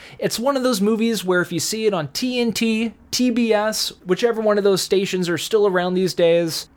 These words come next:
if I saw it on one of those stations, I'd probably watch it. You know, it's like Rudy. Does Rudy deserve Academy Award nominations?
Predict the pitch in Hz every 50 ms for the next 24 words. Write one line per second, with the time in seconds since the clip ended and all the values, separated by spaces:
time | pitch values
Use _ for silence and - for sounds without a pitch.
0 | _ _ _ _ _ - - 208 - 226 220 247 247 240 - 226 214 220 220 214
1 | 202 190 190 190 190 190 185 190 180 - - 185 180 180 175 - 180 170 170 175
2 | 170 151 - - - _ _ _ _ _ _ _ _ - 180 185 185 156 143 165
3 | 160 156 156 160 151 143 123 123 120 113 - - 139 - - - - - _ _
4 | - 165 151 131 113 120 123 - - 196 - 226 208 190 - 156 156 185 190 175
5 | 131 117 104 101 95 _ - - - - - 156 151 143 131 117 131 143 156 170
6 | 190 202 180 190 185 151 170 175 175 180 185 190 196 208 - - - - _ _
7 | _ _ - 143 - - - 156 170 170 185 180 185 180 180 185 190 190 185 180
8 | 185 185 190 196 196 202 202 - 226 226 254 254 - - -